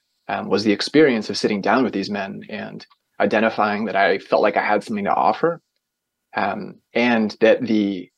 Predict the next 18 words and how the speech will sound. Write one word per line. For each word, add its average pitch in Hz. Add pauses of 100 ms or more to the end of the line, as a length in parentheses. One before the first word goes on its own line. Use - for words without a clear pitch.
(160)
experience 123
of 107
being 110
in 104
service, 104 (140)
what 101
did 110
actually 107
line 98
up 127
with 107
this 104
version 110
of 107
masculinity 107
that -
I -
wanted, -